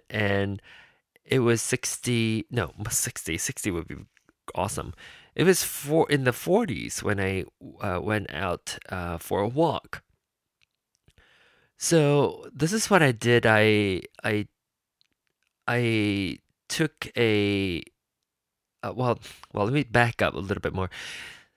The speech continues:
This last week has been fairly hectic at work, uh, quite stressful. Uh, there's,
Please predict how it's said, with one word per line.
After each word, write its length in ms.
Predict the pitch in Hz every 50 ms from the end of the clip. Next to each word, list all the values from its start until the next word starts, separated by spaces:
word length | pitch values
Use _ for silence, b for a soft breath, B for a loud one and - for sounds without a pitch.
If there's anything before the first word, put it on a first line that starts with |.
| B B -
This 280 | - - 151 147 - - - _ _ _ _ _ _ _ _ _ _ _ _ _ _
last 360 | 131 139 139 131 139 - -
week 280 | - 95 104 110 - -
has 200 | 127 120 113 -
been 420 | - - 107 98 95 95 95 - -
fairly 560 | - - - - 143 127 120 120 107 107 101
hectic 520 | 98 - - 107 101 - - - 107 - -
at 120 | 101 - -
work, 460 | 104 113 120 123 117 110 - - B B B B - -
uh, 480 | 104 95 95 95 95 90 92 92 92 95 -
quite 400 | - - - 151 156 - - -
stressful. 1000 | - - - - 143 139 135 - - - - 135 135 143 143 135 143 147 - b b b b b b b b - - -
Uh, 80 | - 71
there's, 480 | 101 104 107 110 107 - - - -